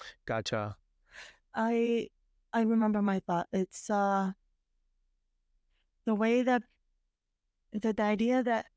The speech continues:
Speaker 2: pe-, other people have a different experience than us. Like, we grew up in a very religious household. And I'm on, um, I'm on a Discord server where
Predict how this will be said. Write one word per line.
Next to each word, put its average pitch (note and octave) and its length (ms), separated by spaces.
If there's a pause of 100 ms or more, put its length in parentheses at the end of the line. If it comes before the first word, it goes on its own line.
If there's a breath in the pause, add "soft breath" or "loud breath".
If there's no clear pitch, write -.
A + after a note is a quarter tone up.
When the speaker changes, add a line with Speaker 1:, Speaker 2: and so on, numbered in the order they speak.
Speaker 2:
pe-, A3+ 120
other A3+ 200
people A3+ 280
have G3+ 200
a G3+ 100
different G3+ 380 (360)
experience G#3 960
than A#3+ 160
us. C4 440
Like, G3+ 400
we F#3+ 240
grew G3+ 160
up G3 180
in G3 80
a F#3+ 80
very F#3+ 280
religious F#3 420
household. F3 500 (1400)
And F#3 600 (600)
I'm A3 180
on, B3+ 420 (1700)
um, G#3 480
I'm G#3+ 120
on C4 140
a B3 100
Discord G#3 580
server F3 520
where F3+ 340